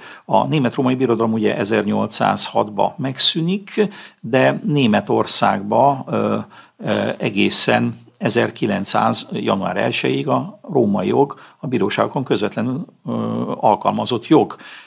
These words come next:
Ezt követően Franciaországban, ö, szintén, ezt követően pedig modern polgári törvénykönyvek vannak,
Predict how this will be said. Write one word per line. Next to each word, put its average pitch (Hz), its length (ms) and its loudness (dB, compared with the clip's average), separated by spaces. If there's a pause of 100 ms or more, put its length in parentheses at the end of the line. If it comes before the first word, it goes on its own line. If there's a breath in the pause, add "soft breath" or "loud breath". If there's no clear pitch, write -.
(120)
Ezt - 280 0
követően 127 480 2
Franciaországban, 107 960 -2 (720)
ö, 113 180 0
szintén, 151 480 2 (300 loud breath)
ezt - 240 0
követően 165 420 0
pedig 156 280 0
modern 110 380 2
polgári 101 520 0
törvénykönyvek 101 720 0
vannak, 170 560 2